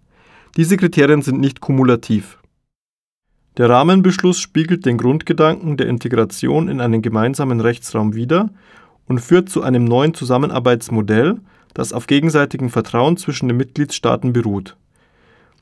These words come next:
Die Übergabe eigener Staatsangehöriger gilt nun als Grundsatz und allgemeine Regel,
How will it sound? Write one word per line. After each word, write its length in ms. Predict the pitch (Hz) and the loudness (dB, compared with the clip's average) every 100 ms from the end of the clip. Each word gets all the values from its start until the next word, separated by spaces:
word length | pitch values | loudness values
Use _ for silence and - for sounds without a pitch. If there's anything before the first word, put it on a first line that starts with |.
| - | -10
Die 60 | 196 | 0
Übergabe 600 | 185 202 170 151 147 135 | 4 6 6 4 4 2
eigener 340 | 139 143 135 | 0 0 -2
Staatsangehöriger 1000 | - 131 139 - 127 117 117 110 123 139 | 0 0 0 -4 -2 0 2 2 0 0
gilt 300 | 135 123 135 | 0 0 0
nun 240 | 147 202 | 0 2
als 240 | 127 123 - | 0 -4 -2
Grundsatz 520 | 131 160 160 156 - | -2 0 2 0 -4
und 160 | 131 127 | -8 -2
allgemeine 480 | 120 123 120 107 104 | -2 0 2 0 0
Regel, 340 | 113 156 | 0 0